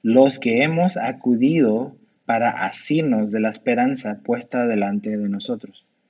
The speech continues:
la cual tenemos como segura y firme ancla del alma,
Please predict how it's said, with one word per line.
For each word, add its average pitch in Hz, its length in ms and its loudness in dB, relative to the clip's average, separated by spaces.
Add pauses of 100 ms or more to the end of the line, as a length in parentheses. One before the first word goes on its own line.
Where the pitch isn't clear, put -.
(440)
la 110 200 -2
cual 135 320 4
tenemos 127 440 2
como 98 280 -2
segura 156 720 4
y 110 100 2
firme 175 480 0
ancla 147 540 2
del 127 180 4
alma, 117 360 -2